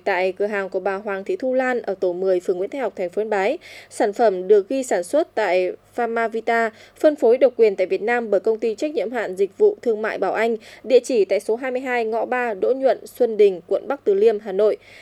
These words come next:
Trước đó, Trung tâm Kiểm nghiệm Thuốc, Mỹ phẩm và Thực phẩm tỉnh đã kiểm tra, phát hiện hai mẫu mỹ phẩm dầu gội, dầu xả đều ghi số công bố do Sở Y tế Hà Nội cấp. Tuy nhiên, qua xác minh, Sở Y tế Hà Nội không cấp cho hai sản phẩm mỹ phẩm này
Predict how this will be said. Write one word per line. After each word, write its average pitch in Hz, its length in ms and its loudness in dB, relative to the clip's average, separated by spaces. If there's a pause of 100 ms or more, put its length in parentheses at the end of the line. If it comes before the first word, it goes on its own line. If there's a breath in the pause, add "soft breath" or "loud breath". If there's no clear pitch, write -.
(120 loud breath)
Trước 349 120 -2
đó, 262 160 4
Trung 277 180 -4
tâm 262 200 2
Kiểm 190 260 0
nghiệm 196 220 0
Thuốc, 320 280 -2
Mỹ 254 140 -6
phẩm 226 200 0
và 180 100 -4
Thực 180 180 -8
phẩm 185 160 0
tỉnh 180 280 2
đã 202 120 -2
kiểm 196 220 -2
tra, 214 220 -2
phát 285 140 -4
hiện 233 180 0
hai 226 140 -2
mẫu 214 160 -4
mỹ 254 120 -8
phẩm 214 260 -4
dầu 185 140 0
gội, 190 300 2
dầu 190 140 0
xả 190 260 -2 (280 loud breath)
đều 226 180 8
ghi 254 200 -2
số 208 280 4
công 254 260 0
bố 214 340 4
do 240 140 0
Sở 220 160 -2
Y 196 140 0
tế 202 220 0
Hà 254 120 -4
Nội 185 140 0
cấp. 311 220 2 (320 loud breath)
Tuy 302 120 2
nhiên, 294 220 2
qua 262 240 0
xác 330 220 -4
minh, 285 220 0
Sở 220 140 -2
Y 202 80 4
tế 226 120 2
Hà 269 120 -2
Nội 208 200 0
không 262 220 -2
cấp 339 200 2
cho 269 120 -4
hai 247 180 -4
sản 208 180 -6
phẩm 180 200 -4
mỹ 214 120 -2
phẩm 190 200 -2
này 196 240 2